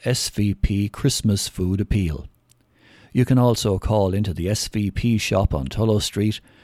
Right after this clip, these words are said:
and make a donation by card or cash.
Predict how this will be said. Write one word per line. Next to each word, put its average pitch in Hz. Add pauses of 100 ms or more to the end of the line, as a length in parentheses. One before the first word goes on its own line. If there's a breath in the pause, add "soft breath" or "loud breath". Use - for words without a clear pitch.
(140 soft breath)
and 113
make 131
a 117
donation 127
by 98
card 95 (140)
or 80
cash. -